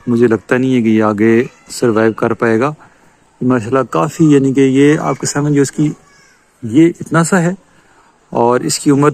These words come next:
तकरीबन पन्द्रह साल होगी और ये मेरी बिल्कुल छत के बराबर लग रहा है और मुझे बड़ा अफसोस है इसका। अल्लाह करे ये हरा हो जाए। तो मुझे ये, मैं literally ये मेरे garden की जीनत था।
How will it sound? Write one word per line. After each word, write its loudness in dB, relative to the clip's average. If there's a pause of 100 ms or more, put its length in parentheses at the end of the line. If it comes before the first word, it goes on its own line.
तकरीबन 2
पन्द्रह -2
साल -4
होगी -4 (800)
और 2
ये 2
मेरी 2
बिल्कुल 2
छत -4
के 2
बराबर -2 (420)
लग -2
रहा 0
है -6 (580)
और 0
मुझे 0
बड़ा 0
अफसोस -2
है 2
इसका। -4
अल्लाह 0
करे 0
ये 2
हरा -2
हो -2
जाए। -2
तो -10 (1700)
मुझे 2 (300)
ये, 4
मैं 2 (380)
literally 2
ये 4
मेरे 2
garden 0
की -4
जीनत -4
था। -14